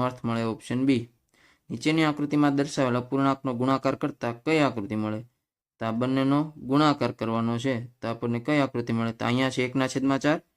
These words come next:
આ છે બેના છેદમાં ચાર. બંનેનો ગુણાકાર કરીએ એટલે મળે બેના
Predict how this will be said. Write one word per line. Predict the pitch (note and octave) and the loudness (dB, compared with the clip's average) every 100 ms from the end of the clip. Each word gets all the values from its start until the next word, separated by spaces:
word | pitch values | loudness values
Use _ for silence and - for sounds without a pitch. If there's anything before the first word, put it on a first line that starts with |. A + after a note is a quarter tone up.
| _ _ _ - | _ _ _ -4
આ | A#2+ | -4
છે | A#2+ | 0
બેના | B2 C3 D#3 C#3 - | 2 4 6 4 2
છેદમાં | A2+ A2 G#2 - | -2 -2 -4 -4
ચાર. | A2 B2 - | -8 -8 -4
બંનેનો | A#2 B2 B2 A#2+ | -2 0 0 0
ગુણાકાર | C3+ D3 D3 C#3+ A#2+ | 2 2 2 0 -2
કરીએ | A#2 A2+ | -2 -2
એટલે | A2+ A2+ | -2 -2
મળે | A2+ A#2 | 0 0
બેના | A2+ A#2+ B2+ | 2 2 2